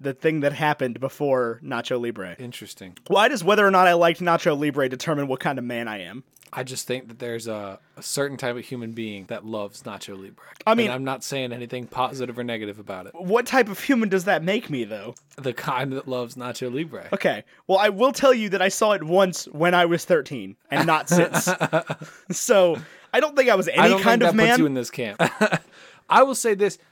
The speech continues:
Speaker 2: I've noticed a lot recently that since we've started this show, my ability to watch movies is completely different. So if there was a film that came out before we started the show that I didn't like, I don't trust myself at all that it was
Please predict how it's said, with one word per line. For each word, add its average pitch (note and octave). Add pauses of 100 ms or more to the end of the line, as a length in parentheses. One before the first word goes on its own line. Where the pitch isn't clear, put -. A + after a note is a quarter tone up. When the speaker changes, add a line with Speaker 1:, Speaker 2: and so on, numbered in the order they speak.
(120)
Speaker 2:
I've G3
noticed A3
a D3
lot C3+
recently A#2+
that A2
since E3+
we've G3
started D#3
this C3
show, A2+
my B2+
ability C#3+
to C3+
watch A#2+
movies B2+
is A#2+
completely A2+
different. G#2
So D3
if C3
there E3+
was G3
a D#3+
film D#3
that C3
came C#3
out B2+
before B2
we C3
started C#3
the D3
show D3
that C3
I B2+
didn't C3+
like, A#2
I C#3
don't C#3+
trust -
myself A2
at C#3+
all G#2+
that C#3
it B2
was B2+